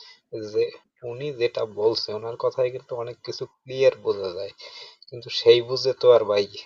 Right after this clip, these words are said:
মানুষ চলবে না। এই বক্তব্যগুলো ওনার কাছে ওখানে,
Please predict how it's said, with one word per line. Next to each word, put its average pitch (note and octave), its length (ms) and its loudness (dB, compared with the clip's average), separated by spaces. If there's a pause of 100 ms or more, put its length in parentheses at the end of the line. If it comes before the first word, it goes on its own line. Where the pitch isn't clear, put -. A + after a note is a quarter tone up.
(420)
মানুষ A2 380 -4 (640)
চলবে A#2+ 340 10
না। F#2 60 -14 (800)
এই A#2+ 200 -10
বক্তব্যগুলো C#3+ 720 0 (100)
ওনার A#2+ 260 -4
কাছে B2 240 -2 (380)
ওখানে, B2 300 -6